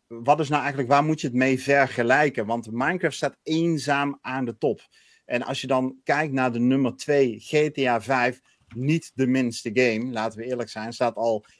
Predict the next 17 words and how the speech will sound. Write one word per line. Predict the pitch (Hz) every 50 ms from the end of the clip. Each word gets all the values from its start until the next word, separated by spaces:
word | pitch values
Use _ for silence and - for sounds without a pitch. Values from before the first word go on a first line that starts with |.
| _
jaren | - 110 101 127 131 139 147 151 147 139 - 120 110 110 - -
op, | - 123 110 - -
eh, | 120 113 110 110 110 107 104 _
plek | - 127 117 110 -
één | - 120 123 117 120 120 120 117 120
regelmatig | 120 117 117 123 120 110 117 113 113 113 117 117 110 - 107 -
als | - 110 104 - - -
best | 98 95 101 107 123 127 - -
verkochte | - 104 - 123 110 - - 113 104
game. | 107 113 120 135 156 165 - _ _ _ _ _ _ _ _ _
G | - - 143 143 151
T | 139 143
A | 135 127
vijf | 120 131 127 143 147 -
heeft | 135 131 135 139 117
honderdzesentachtig | 117 98 104 131 151 170 175 156 135 - - - - 180 185 175 175 147 - 151 151 147 - 143 123
miljoen | 127 127 127 127 127 131 127 -